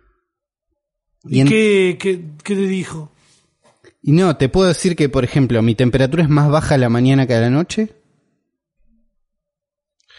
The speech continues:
Speaker 1: A mí me está, mirá,
Speaker 2: Que
Speaker 1: a mí
Speaker 2: nunca
Speaker 1: me
Speaker 2: tuve
Speaker 1: dice
Speaker 2: tanta
Speaker 1: eso.
Speaker 2: fiebre.
Speaker 1: Sí.
Speaker 2: Nada, es li-, es li-, me gusta, teniendo un montón de datos, tener un grafiquito de cómo evoluciona una fiebre.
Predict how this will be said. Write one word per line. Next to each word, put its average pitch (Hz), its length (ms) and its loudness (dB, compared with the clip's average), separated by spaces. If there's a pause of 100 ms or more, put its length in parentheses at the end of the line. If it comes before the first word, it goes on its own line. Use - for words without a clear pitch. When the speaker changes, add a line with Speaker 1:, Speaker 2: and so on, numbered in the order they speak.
(680)
Speaker 1:
A 196 60 -12
mí 226 120 0
me 254 100 0
está, 226 220 -4
mirá, 208 460 -2
Speaker 2:
Que 147 100 2
Speaker 1:
a - 20 4
mí 160 80 4
Speaker 2:
nunca 208 220 4
Speaker 1:
me 226 80 2
Speaker 2:
tuve 156 140 2
Speaker 1:
dice 139 100 0
Speaker 2:
tanta 131 160 0
Speaker 1:
eso. 131 80 -4
Speaker 2:
fiebre. 160 320 0
Speaker 1:
Sí. 190 180 -4 (200)
Speaker 2:
Nada, 254 280 2
es 277 180 0
li-, 262 200 0
es 226 80 2
li-, 240 160 2
me 185 160 2
gusta, 247 500 0
teniendo 170 380 2
un 165 80 2
montón 156 320 2
de 160 80 2
datos, 170 260 -2
tener 143 240 2
un 147 120 4
grafiquito 127 600 0
de 123 120 2
cómo 117 200 0
evoluciona 101 440 -4
una 98 100 -4
fiebre. 92 400 -10